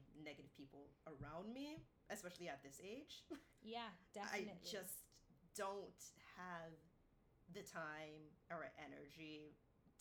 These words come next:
Speaker 1: to deal with it, because even me being a freelancer, somebody actually asked me, um, at an event on Saturday, "How is it being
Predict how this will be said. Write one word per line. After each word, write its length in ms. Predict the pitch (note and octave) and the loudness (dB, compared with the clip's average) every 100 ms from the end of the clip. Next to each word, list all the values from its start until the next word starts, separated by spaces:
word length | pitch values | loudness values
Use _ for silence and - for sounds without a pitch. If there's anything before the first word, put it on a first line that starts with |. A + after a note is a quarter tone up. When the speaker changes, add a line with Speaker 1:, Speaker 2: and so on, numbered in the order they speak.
| F3+ | -6
Speaker 1:
to 80 | |
deal 320 | D3 D3+ C#3 C3+ | -2 -2 -2 -2
with 160 | C3+ | -4
it, 160 | C3+ - - | -6 -10 -10
because 800 | - C#3+ - C#3 C#3 D3 C#3+ - - - - - - - | -8 -4 2 4 4 -2 -6 -10 -16 -20 -20 -20 -20 2
even 640 | F3+ F3 F3+ F3+ F3 E3+ D#3 | 6 6 6 4 6 4 2
me 160 | D#3+ D3+ | 0 0
being 320 | C#3+ D3 D3 | -2 -2 -4
a 80 | C#3 - | -6 -4
freelancer, 720 | F3 F3 D#3+ C#3+ C#3 D#3 C#3+ C#3 | 2 2 4 0 -2 -2 -2 -2
somebody 320 | C#3 D#3+ D#3 D3 | -4 -2 -2 0
actually 400 | C#3+ - D3+ C3+ | -4 -4 -4 -4
asked 240 | C3+ - C#3+ | -4 -8 -8
me, 320 | C#3 C3+ C3+ | -6 -4 -6
um, 400 | - C3+ C3+ C3+ C3+ C3+ - - - - - - - - | -8 -8 -6 -6 -8 -10 -16 -20 -20 -20 -20 -18 -6 0
at 80 | |
an 160 | C#3+ C#3+ | 0 0
event 320 | C#3+ D3+ D3 C#3 | -4 -2 -2 -4
on 160 | C#3+ C#3 | -6 -6
Saturday, 720 | - C3+ C3 C3 A#2+ A#2 E3+ - | -2 0 0 -2 -4 -6 -8 -2
"How 160 | E3+ E3+ | 0 2
is 80 | E3+ | 0
it 160 | E3 | -2
being 160 | F3 D#3 | -2 -4